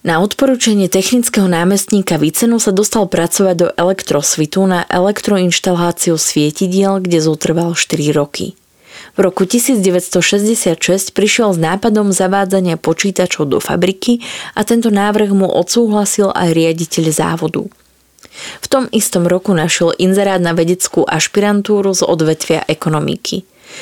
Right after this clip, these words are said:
Keďže mal strojnícke vzdelanie, musel najprv dokončiť trojročné štúdium ekonomiky, ktoré absolvoval v rokoch šesťdesiatpäť až šesťdesiatosem. Neskôr nastúpil aj na ašpirantúru, ale z matematiky. Keď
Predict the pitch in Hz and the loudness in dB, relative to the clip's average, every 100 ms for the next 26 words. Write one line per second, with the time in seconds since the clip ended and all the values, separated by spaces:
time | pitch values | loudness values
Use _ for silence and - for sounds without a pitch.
0 | - - 190 180 165 160 - 180 226 240 | -12 -2 0 2 0 -2 -2 0 2 0
1 | 240 - 165 160 190 220 196 165 175 - | 0 0 0 2 2 2 2 2 0 0
2 | 220 196 196 202 175 165 190 180 175 - | 0 0 0 0 0 0 0 0 -2 2
3 | 165 160 156 - 151 151 - 151 147 147 | 2 2 -2 -4 -2 -2 -2 -2 0 0
4 | 139 - - 180 190 208 202 233 226 - | -2 -4 -2 0 2 0 0 -2 -2 -4
5 | - - - - 214 - - - - 214 | -18 -16 -8 -2 -2 -2 -4 -2 0 2
6 | 170 151 147 151 151 151 151 - - 170 | 2 0 0 2 0 0 -4 -2 -2 0
7 | 190 - 190 - 165 160 - 156 - 151 | 0 0 -2 0 -2 0 -2 -4 -2 -2
8 | 147 151 - 131 117 - - - 127 - | -2 -4 -2 -2 -4 -6 -6 -4 -4 -6
9 | 175 _ - - - - 196 254 - 165 | -12 _ -20 -20 -12 -2 0 0 0 0
10 | 156 147 151 - 180 180 165 - 160 156 | 2 0 0 0 0 0 0 0 0 -2
11 | - 156 - 233 214 214 202 208 196 196 | -2 -2 0 0 2 0 0 0 0 -2
12 | - - 202 190 156 147 - - - - | -2 0 2 2 0 -2 -6 -8 -10 -12
13 | - - _ _ _ _ _ - 185 | -12 -12 _ _ _ _ _ -4 -2